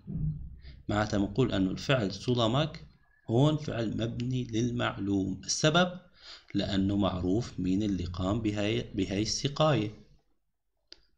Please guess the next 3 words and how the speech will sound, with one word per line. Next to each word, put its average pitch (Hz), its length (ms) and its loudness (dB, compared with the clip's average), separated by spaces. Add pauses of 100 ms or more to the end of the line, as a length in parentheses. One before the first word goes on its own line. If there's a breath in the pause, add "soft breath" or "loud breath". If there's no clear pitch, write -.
(760)
طيب. 90 200 -2 (2000)
Çiçekler 208 580 10
sulanmamış. 139 960 6